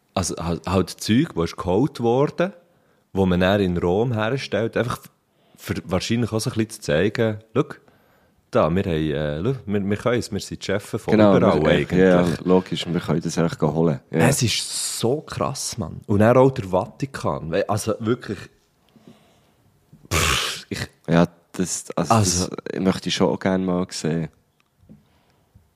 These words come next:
Speaker 2: Also nicht unbedingt das der Vatikan an sich, aber einfach
Speaker 1: Nein,
Speaker 2: Rom.
Speaker 1: aber der, aber weisst, wenn du das seh-, wenn, und wenn du das Zeug siehst und irgendwie die, die Gemälde und all, all die Sachen, das ist so fucking,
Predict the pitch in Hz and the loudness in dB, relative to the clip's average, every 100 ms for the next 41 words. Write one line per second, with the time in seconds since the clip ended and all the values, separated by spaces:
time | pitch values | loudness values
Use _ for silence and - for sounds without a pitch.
0 | - 87 82 85 87 87 87 92 - - | -2 0 2 2 2 2 2 0 -2 -10
1 | - 87 82 - - 87 87 80 - 92 | -10 -6 -6 -8 -6 -4 -2 -4 -2 -4
2 | 90 78 78 80 69 - 107 127 214 202 | -2 -6 -4 -4 -4 -4 2 4 6 6
3 | - 107 117 - 101 98 170 - 117 - | 2 0 0 2 0 4 4 6 2 2
4 | 143 - - - 127 - 107 - 110 107 | -2 -2 -4 0 0 2 0 2 2 2
5 | - 101 - - 220 - - - - - | 0 -6 -6 -6 -6 -8 -12 -8 -6 -6
6 | - - 98 107 127 123 127 151 139 - | -8 -8 -6 -4 -4 -4 0 0 0 -8
7 | - - _ - 104 101 - - 107 104 | -20 -20 _ -2 2 2 0 -2 2 2
8 | 101 104 104 151 180 131 107 - 113 190 | 2 -2 -4 -2 -2 -4 -6 -4 -2 -4
9 | - - 175 240 - 135 151 - - 156 | -6 -10 -8 -6 -6 -6 -6 -8 -6 -6
10 | 143 110 - - - - - - 120 - | -6 -6 -8 -8 -8 -8 -6 -4 -6 -6
11 | - 226 233 - - - - - - _ | -8 -10 -12 -14 -20 -18 -16 -16 -20 _
12 | - 170 | -4 -2